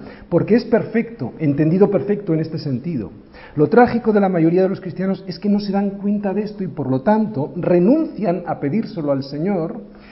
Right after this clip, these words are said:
lo ven en las Escrituras, pero no se lo creen y, por lo tanto, no lo solicitan, y al no solicitarlo, no les es concedido.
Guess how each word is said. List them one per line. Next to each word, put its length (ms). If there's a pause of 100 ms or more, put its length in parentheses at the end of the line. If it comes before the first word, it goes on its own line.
(320)
lo 240
ven 140
en 100
las 160
Escrituras, 800 (680)
pero 200
no 120
se 100
lo 160
creen 240
y, 80
por 140
lo 100
tanto, 320
no 160
lo 120
solicitan, 800
y 100
al 160
no 100
solicitarlo, 720
no 180
les 180
es 100
concedido. 540